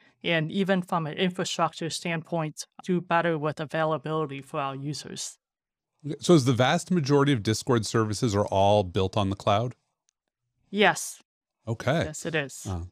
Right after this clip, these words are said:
Speaker 2: so I think that's something that probably is surprising. I think, you know, in the early days of com-, communication services, it was sort of big data centers trying to move this data around. Uh, you know, for you, you know, secu-, you've been in security for a very long time. Have you seen the world change for security as cloud has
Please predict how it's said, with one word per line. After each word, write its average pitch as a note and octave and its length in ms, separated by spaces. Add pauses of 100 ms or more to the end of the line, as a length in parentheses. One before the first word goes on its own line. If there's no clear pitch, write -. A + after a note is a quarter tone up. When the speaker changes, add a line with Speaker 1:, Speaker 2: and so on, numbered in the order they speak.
(220)
Speaker 2:
so C3+ 100
I B2+ 40
think B2+ 160
that's E3 220
something B2 220
that G#2 80
probably A2 260
is A#2+ 160
surprising. G2 480
I F2 60
think, E2+ 240 (100)
you F#2+ 120
know, F2 60
in E2+ 60
the F2+ 60
early A#2 260
days G2+ 200
of F#2+ 100
com-, G#2+ 240
communication G2+ 560
services, G#2+ 540
it F2+ 100
was F2 240 (300)
sort G2 180
of E2+ 100
big A2+ 220
data G#2 260
centers E2 380
trying E2+ 220
to E2+ 80
move E2+ 220
this D#2+ 140
data D#2 260
around. C#2 440 (840)
Uh, G#2+ 120 (240)
you D#3 80
know, D#3+ 80
for - 180
you, C3 720
you A#2+ 80
know, A#2 120
secu-, - 440
you've D#3 160
been E3 80
in C3 120
security G2 420
for G2+ 160
a E2+ 40
very G2+ 240
long E2+ 260
time. D#2+ 360 (560)
Have A2+ 100
you A#2+ 160
seen C#3+ 220
the G#2+ 60
world F#2+ 440
change A2 720
for - 160
security A#2+ 640
as F#2+ 160
cloud C3 420
has G#2+ 280